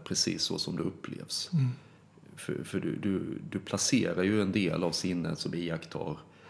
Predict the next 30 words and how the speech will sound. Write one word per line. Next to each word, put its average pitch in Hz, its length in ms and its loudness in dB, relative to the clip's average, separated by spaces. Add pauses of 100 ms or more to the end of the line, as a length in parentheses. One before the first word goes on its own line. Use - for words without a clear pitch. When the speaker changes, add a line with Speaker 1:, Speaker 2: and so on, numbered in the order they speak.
(480)
Speaker 1:
just - 480 -2
tankar, 80 460 -2
känslor, 80 540 -2
kroppsförnimmelse. - 960 -4 (720)
Och 92 140 -2
ju 95 100 4
mer 95 280 6
du 90 100 2
gör 92 220 6
det 82 60 0
så 90 120 -2
blir 92 200 0
det 82 80 -2
ju, 85 280 0 (180)
det - 60 -2
blir 117 220 0
ju 90 100 2
verkligen 95 360 0
en - 60 0
iakttagelse, 87 680 -2
en - 40 -4
detaljerad 85 680 -2
observation. 85 760 -4 (360)
Och 85 420 -2
den 95 180 4
är 87 300 2 (180)
allt 87 260 4
annat 98 260 2
än 87 60 -4
krampaktig, - 960 -2